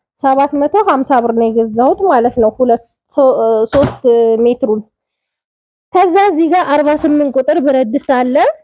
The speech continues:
በወፍራሙ አስራ አራት ሺህ አምስት መቶ ብር ገዝቼ ይሄን ሁለት መቶ ብር አሰርቼላታለሁ። አስራ አራት ሺህ ሰባት መቶ ብር ፈጀ ማለት ነው።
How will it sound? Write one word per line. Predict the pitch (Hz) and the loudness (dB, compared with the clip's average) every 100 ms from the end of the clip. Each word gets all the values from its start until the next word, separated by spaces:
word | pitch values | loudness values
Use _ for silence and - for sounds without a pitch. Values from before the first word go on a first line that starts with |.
| _ _ | _ _
በወፍራሙ | 233 262 269 254 254 294 494 640 269 | 0 0 0 0 0 2 0 0 -2
አስራ | 285 302 | -2 0
አራት | 277 240 - | 0 -4 -10
ሺህ | 247 359 311 | -8 -4 -2
አምስት | 277 269 269 | -2 -4 -4
መቶ | 269 | -2
ብር | 269 254 | 0 0
ገዝቼ | 262 262 262 370 466 - _ _ | 0 -2 0 0 0 -4 _ _
ይሄን | 262 285 277 | 0 2 2
ሁለት | 262 262 262 269 | 2 2 2 0
መቶ | 262 | 0
ብር | 269 262 | 0 0
አሰርቼላታለሁ። | 269 277 247 277 277 294 294 370 | 0 -2 -2 0 2 2 2 2
አስራ | 370 269 | 0 2
አራት | 262 254 | 0 -2
ሺህ | 247 - | -10 -4
ሰባት | 285 254 262 | 0 0 0
መቶ | 262 262 | -2 0
ብር | 254 254 | -2 0
ፈጀ | 262 214 320 | -2 0 0
ማለት | 269 233 240 | 2 0 0
ነው። | 233 | -4